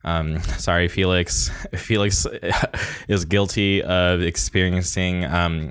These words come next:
me being, uh, rude and not wanting to meet new people. But thank you, Felix, for <laughs> putting up with my crap.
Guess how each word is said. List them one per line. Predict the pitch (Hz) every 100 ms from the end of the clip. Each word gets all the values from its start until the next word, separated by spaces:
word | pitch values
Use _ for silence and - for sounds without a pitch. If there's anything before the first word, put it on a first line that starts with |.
| -
me | 92 90
being, | 85 90 87 85 85 82 87 - -
uh, | 82 82 76 76 73 78 78 _ - - _
rude | 87 95 95 95 98 95
and | 90 87 80 80 82
not | 87 82
wanting | 87 87 87
to | - 82
meet | 85 85
new | 87 87
people. | 90 85 90 87 90 87 - - _ _ _ _ _ _ _ _ - -
But | 98 90 80 76 -
thank | - 95 92
you, |
Felix, | 87 90 85
for | - 80 87
<laughs> | - -
putting | - 98 95
up |
with | 95
my | 85
crap. | 85 107 113 123